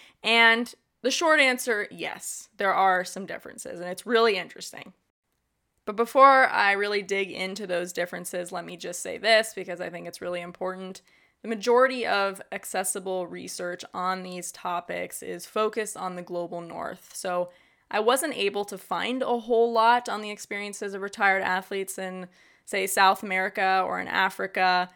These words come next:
I know that that body of work continues to be developed.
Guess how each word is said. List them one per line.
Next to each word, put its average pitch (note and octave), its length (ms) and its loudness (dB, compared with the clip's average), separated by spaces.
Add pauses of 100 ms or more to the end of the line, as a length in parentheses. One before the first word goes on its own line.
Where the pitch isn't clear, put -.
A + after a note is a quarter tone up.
(360)
I G#3 120 0
know G3 160 2
that F#3+ 120 -2
that F#3 340 4
body F#3 300 4
of F3+ 100 -4
work F3+ 240 -2
continues F#3+ 540 -10
to G3 80 -12
be F#3 120 -10
developed. F3 640 -2